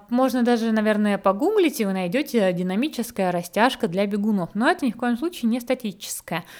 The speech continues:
То есть, если вы не уверены, то лучше просто пройдитесь быстрым шагом,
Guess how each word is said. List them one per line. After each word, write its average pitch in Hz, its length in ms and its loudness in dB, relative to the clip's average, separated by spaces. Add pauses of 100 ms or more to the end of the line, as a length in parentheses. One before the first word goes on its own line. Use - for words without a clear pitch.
(380)
То 220 80 2
есть, 208 280 0
если 254 320 2
вы 226 180 4
не 226 160 6
уверены, 285 540 2
то 214 100 -6
лучше 233 260 -4
просто 208 300 -2
пройдитесь 220 1000 0 (420)
быстрым 214 400 -2
шагом, 226 720 4